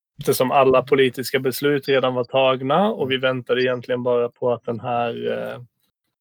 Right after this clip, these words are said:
på att beslutet i överklagansprocessen skulle komma, liksom. Så att egentligen ville vi skjuta på det tills det här beslutet skulle komma, så att,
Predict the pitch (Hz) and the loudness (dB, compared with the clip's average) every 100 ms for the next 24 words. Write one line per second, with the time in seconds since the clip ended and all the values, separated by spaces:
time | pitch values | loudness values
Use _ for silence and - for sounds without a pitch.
0 | _ 127 131 131 - 127 120 127 127 151 | _ -2 0 -2 4 4 4 -2 -2 2
1 | 151 131 120 131 127 127 123 135 - 127 | 2 2 0 2 2 2 0 -4 0 0
2 | - 139 139 - 139 131 143 135 127 131 | 0 -2 -4 -2 0 0 0 -2 -4 -8
3 | 135 135 139 147 143 - 131 123 - - | -10 -10 -8 -8 -10 -4 -2 -2 -10 -6
4 | 139 131 123 143 139 131 123 - 127 123 | -2 -2 -2 0 0 0 -2 0 -2 0
5 | 127 151 127 123 131 123 - - 120 127 | -2 2 0 -2 -6 -6 -8 -6 -4 -6
6 | 120 139 127 135 - 139 123 143 147 156 | -2 -2 -2 -4 -8 -8 -4 -4 -2 -4
7 | 165 127 120 | -2 0 -2